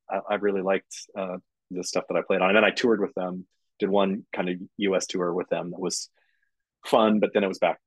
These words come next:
back to Death Cab time. I couldn't, you know, couldn't split my time a hundred percent between,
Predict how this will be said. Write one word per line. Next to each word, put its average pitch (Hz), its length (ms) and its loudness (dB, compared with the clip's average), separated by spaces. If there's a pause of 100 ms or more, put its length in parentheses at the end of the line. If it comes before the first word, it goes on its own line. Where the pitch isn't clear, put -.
back 82 180 -2
to - 80 -8
Death 80 180 -10
Cab 87 220 -10
time. 87 180 -8
I 82 40 -14
couldn't, 85 280 -8 (220)
you 90 80 -4
know, 82 180 -10 (240)
couldn't 85 200 -2
split - 180 -8
my 82 80 -6
time 85 240 -8
a 85 80 -6
hundred 85 180 -10
percent - 320 -8
between, 87 380 -10